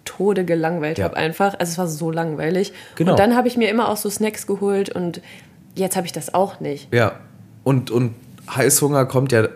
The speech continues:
Speaker 2: oft auch, wie du gesagt hast, so Langeweile. Das ist auch so diese Gewohnheit, wenn man nichts zu tun hat, ja, dann esse ich halt was, so nach dem Motto. Also so dumm das klingt, aber das ist ja wirklich so.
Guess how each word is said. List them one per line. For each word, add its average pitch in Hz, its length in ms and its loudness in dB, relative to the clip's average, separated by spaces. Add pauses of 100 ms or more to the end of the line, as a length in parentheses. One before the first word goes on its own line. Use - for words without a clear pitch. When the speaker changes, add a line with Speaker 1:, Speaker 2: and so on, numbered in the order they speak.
Speaker 2:
oft 131 280 2
auch, 110 180 2
wie 120 60 0
du 120 80 4
gesagt 120 260 2
hast, 110 160 -2
so 107 120 0
Langeweile. 95 720 2
Das 95 200 -2
ist - 340 -4
auch 120 140 4
so 110 140 -2
diese 107 260 -2
Gewohnheit, 107 580 -2
wenn 107 100 -2
man 104 160 0
nichts 131 260 -2
zu - 100 -6
tun 151 320 -2
hat, 151 240 2 (320)
ja, 113 100 4
dann 113 160 2
esse 113 200 2
ich 98 120 -2
halt 90 220 -4
was, 85 180 -2
so 85 280 -4
nach 92 180 -4
dem 113 220 2
Motto. 87 220 -2
Also 95 220 -2
so 101 160 -4
dumm 120 260 -2
das 110 220 0
klingt, 135 240 -2
aber 95 380 0
das - 160 -4
ist 131 140 -2
ja 107 140 2
wirklich 120 340 -2
so. 110 300 -4